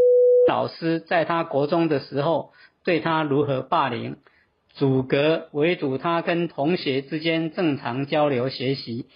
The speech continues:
甚至对他利用权势性侵害。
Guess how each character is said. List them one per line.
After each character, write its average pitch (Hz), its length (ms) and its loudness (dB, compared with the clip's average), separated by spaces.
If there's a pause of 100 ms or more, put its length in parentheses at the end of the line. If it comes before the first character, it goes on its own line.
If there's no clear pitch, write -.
(320)
甚 190 300 0
至 180 220 2
对 175 200 0
他 165 380 -2 (220)
利 190 200 0
用 185 240 2
权 135 320 -2
势 156 320 -2
性 147 320 0
侵 147 220 -2
害。 147 300 -4